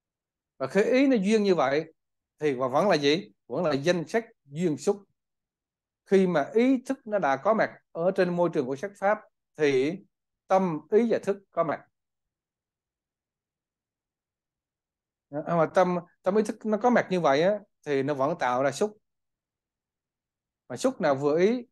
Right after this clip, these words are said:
không vừa ý hay là xúc chung, trung tính, nó cũng như vậy, nó cũng diễn ra. Và ở trong cái xúc như vậy á, thì đó là cái gì? Là thọ.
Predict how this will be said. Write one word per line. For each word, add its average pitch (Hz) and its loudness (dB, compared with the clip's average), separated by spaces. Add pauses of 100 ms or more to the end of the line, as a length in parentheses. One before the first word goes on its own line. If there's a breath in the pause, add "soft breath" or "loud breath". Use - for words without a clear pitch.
không 185 -2
vừa 143 -2
ý 220 2 (140)
hay 147 -10
là 127 -4
xúc 180 -10
chung, 170 -4
trung 160 -6
tính, 233 -4 (260)
nó 165 -10
cũng 139 -6
như 165 -6
vậy, 120 0 (160)
nó 151 -16
cũng 131 -14
diễn 131 -4
ra. 147 -2 (1300)
Và 127 -4
ở 165 2
trong 190 2
cái 196 2
xúc 277 -2
như 190 0
vậy 143 0
á, 208 0 (280)
thì 135 -10
đó 175 4
là 143 2
cái 160 -4
gì? 156 -4 (160)
Là 113 -16
thọ. 107 -8